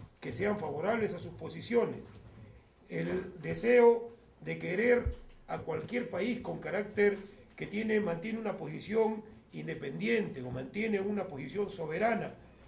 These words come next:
de querer ubicarlo en la lista negra y ubicarlos prácticamente como países fomentadores del terrorismo,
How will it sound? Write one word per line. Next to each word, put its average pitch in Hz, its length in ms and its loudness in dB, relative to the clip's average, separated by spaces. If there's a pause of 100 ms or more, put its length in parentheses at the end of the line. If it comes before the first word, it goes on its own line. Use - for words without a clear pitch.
(140)
de 151 120 -6
querer 208 260 2
ubicarlo 208 420 0
en 190 80 -2
la 170 80 0
lista 185 300 -4
negra 220 460 2 (400)
y 165 60 -6
ubicarlos 202 500 0
prácticamente 208 720 -2
como 165 260 -6
países 202 360 -4
fomentadores 165 640 -2
del 165 120 -4
terrorismo, 208 600 -2